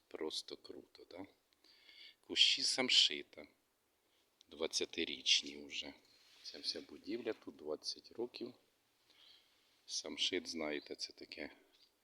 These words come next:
така рослина, яка дуже довго росте. Так, ідемо зараз у напрямку бані. <clears throat> Ага, ось,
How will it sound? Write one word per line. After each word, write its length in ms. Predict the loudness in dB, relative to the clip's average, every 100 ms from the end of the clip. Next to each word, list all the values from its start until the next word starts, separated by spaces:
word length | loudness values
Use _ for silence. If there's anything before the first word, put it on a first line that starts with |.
| _ _ _ _ -20 -20 -20 -20 _ _ _
така 260 | -6 -2 0
рослина, 600 | 2 0 2 2 2 -2 -8
яка 340 | -10 -8 -6 -6
дуже 500 | -6 -4 -2 0 0
довго 640 | -2 -4 -4 -6 -8 -8
росте. 580 | 0 2 2 -2 -16 -16 -20 _
Так, 260 | -8 -8 -8 -16 -18
ідемо 460 | -16 0 2 4
зараз 640 | 2 2 2 2 0 0 -2 _ _ -14
у 100 | -8
напрямку 680 | 0 0 4 2 2 -4 -6
бані. 500 | -4 -4 -4 -10 -14 _ _ _ _ _ _ _ _ _ _ _ _ _ _ 4
<clears throat> 300 | 6 6 0 -12 _ _ _ _ _ _ _ -20 -20 _
Ага, 360 | 2 2 2 0
ось, 460 | 0 2 2 0